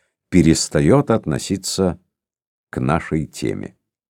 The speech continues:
Однако того же вопроса в отношении искусства по преимуществу, искусства в целом, иными словами, в отношении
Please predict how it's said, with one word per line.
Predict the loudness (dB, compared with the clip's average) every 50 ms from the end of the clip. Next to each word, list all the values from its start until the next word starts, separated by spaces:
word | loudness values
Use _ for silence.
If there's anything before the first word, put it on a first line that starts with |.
| _ _ _ _ _ _ _ _ _ _ _ _ _ _ _
Однако | 0 0 2 4 4 4 4 4 2 0
того | 2 2 2 4 4 2
же | 2 2 2
вопроса | 2 2 2 4 2 2 2 2 0 2
в | 2
отношении | 2 2 2 0 0 2 4 4 6 6 6 8 6 6 4 2 0 0
искусства | 0 0 0 -2 -6 -6 -2 0 0 0 0 -6 -6 -4 -2 -2 -2 -2
по | -4 _ -4 -4
преимуществу, | -4 -4 -6 -4 -2 -2 -2 -2 -4 -4 -6 -8 -12 -12 -10 -6 -4 -4 -4
искусства | -4 -4 -8 -8 -8 -8 -8 -8 -8 -8 -8 -12 -10 -10 -10
в | -10 -12
целом, | _ -10 -8 -4 -2 -2 0 -2 -2 -4 -6 _ _ _ _ _ _ _ _ _ _ _
иными | 2 4 4 6 8 8 6 6 6 4
словами, | 2 0 -4 -2 -2 -2 -2 -4 -6 -6 -6 -8 -10 -12 _ _ _ _ _ _ _ _ _ _ _ _ -8
в | -4 -4
отношении | -4 -4 -4 -8 -8 -6 -4 -4 -4 -4 -4 -6 -6 -8